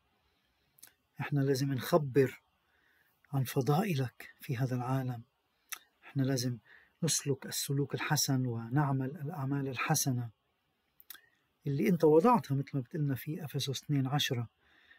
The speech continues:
إنه إحنا اللي مخلوقين في المسيح يسوع ل-، شو؟ لكي نسلك في الأعمال الحسنة التي سبق فحددتها لنا لكي نسلك فيها، وضعتها لنا لكي نسلك فيها. فكل الفضل إلك يا رب، إحنا عم نخبر عن فضائلك أنت، مش عن فضائلنا نحن.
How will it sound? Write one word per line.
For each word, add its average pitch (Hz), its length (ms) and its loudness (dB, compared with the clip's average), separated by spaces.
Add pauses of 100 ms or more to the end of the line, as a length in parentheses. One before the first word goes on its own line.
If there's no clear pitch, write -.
(260)
إنه 143 160 0
إحنا 147 260 0
اللي 131 180 -2
مخلوقين 165 720 -2 (420)
في - 100 -6
المسيح 143 500 0
يسوع 190 440 -2 (1120)
ل-، 147 180 -2
شو؟ 190 280 -2
لكي 143 320 0
نسلك 165 400 2
في - 80 -10
الأعمال 170 320 2
الحسنة 160 500 -2
التي 151 320 -2
سبق 190 420 -2
فحددتها - 1400 -2
لنا 202 240 4
لكي 190 320 2
نسلك 190 400 0
فيها، 143 260 2
وضعتها 147 500 -2
لنا 175 280 -2
لكي 156 260 -6
نسلك 156 400 -6
فيها. 147 240 0
فكل 220 680 -2
الفضل 180 400 2
إلك 208 320 4
يا 135 60 0
رب، 127 180 -4
إحنا - 220 -8
عم 143 80 0
نخبر 151 420 -2
عن 147 140 0
فضائلك 165 640 -2
أنت، 196 220 0
مش 160 200 -2
عن 165 120 -4
فضائلنا 165 540 -4
نحن. 185 360 -6